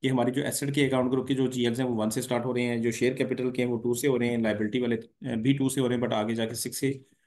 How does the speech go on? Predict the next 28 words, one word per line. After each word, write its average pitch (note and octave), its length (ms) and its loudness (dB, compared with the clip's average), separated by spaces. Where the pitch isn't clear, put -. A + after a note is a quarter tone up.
का B2+ 300 2
डिग-, A#2+ 320 4
डिजिट A#2+ 380 2
उसमें B2+ 220 0
ऐड A2+ 100 2
हो A2+ 60 2
जाता A2 200 0
है। A2+ 140 -2
Similarly, C3+ 440 6
सेल्स A#2+ 320 2
के C3 140 0
जो B2+ 120 0
है A#2+ 80 -2
वो A#2+ 120 -2
थ्री B2 180 -2
से B2+ 140 -2
हैं B2 120 0
और A#2+ 120 2
एक्सपेंसेस A2 520 -2
की A#2 120 -4
फ़ोर G#2 240 -2
से G2 120 -6
हैं, G2 100 -6
ठीक C3 140 -2
है। E3+ 100 2
Normally B2+ 320 2
जब, B2+ 180 0
अ, - 60 -16